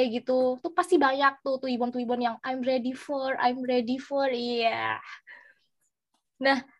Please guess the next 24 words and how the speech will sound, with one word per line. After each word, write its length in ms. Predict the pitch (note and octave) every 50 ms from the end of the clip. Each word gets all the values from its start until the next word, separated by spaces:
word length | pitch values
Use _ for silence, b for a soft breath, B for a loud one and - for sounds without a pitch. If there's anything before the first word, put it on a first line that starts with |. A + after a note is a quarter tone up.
| _ _ -
jadi 400 | A3+ C4 C4+ F#4 A4 G#4 - - - _ _ _ _ _ _ _
temanku 480 | - D4+ D#4 D#4 D#4 D4 - - D#4 E4 F4 -
tuh 80 | G#4+ -
ada 560 | - - - C4+ A#3+ A#3 A3+ A3+ A3+ - - - -
yang 240 | B3+ B3 A#3+ B3 A#3+
nanya 320 | A#3 A3+ A3+ A#3 A#3 - - _ -
tuh 160 | - F4 F#4+ F#4 - - _ _ _ _ _
kayak 240 | - C4+ B3+ A#3 A3
gini, 400 | A#3+ C4 C#4 B3+ B3 A#3 A#3 A#3+ - _ _ _ _ _ _ _ _ _ _ _ _ _ _ _ _ _ _ b b b b b b b b b _ _ _ _ _ -
"Eh, 440 | C4 C#4+ D4 D4 C#4+ D4 D4 D4 C#4+
aduh 400 | - C#4+ C4 F4+ F#4 G4 G4 F#4+
kok 320 | G4 - G#4 G#4 - - - _ _ _ _ _ _ _ _ _ _ _ _ _ _ _ -
orang-orang 560 | D4+ D4+ D4 C#4+ C#4+ C#4 C#4 C#4+ C#4 C#4+ -
tuh 160 | - F#4+ F#4+
pada 320 | F#4+ - C4+ A3 A3+ A#3 A#3 A3+ - -
join 400 | - A#3+ A3+ A#3 A#3+ A#3+ A3+ A#3+
himpunan 400 | G#3+ A#3+ A3 A3 A#3+ A#3 A3+ A3+
atau 240 | - - - A#3 A#3 A3+
organisasi, 800 | A3 G#3 G#3+ G#3+ G#3 G#3+ G#3 - G#3+ G#3+ G3+ - - B3+ C4 C4+
apa 320 | - - A#3 - - C4+ C4+
aku 160 | - - C#4+
harus 240 | C#4 C4+ B3+ - -
join 320 | - B3 A#3+ A3+ A3 G#3+
juga?" 560 | G#3 G3+ G3 - A#3 A#3 A#3+ A3+ G#3+ - -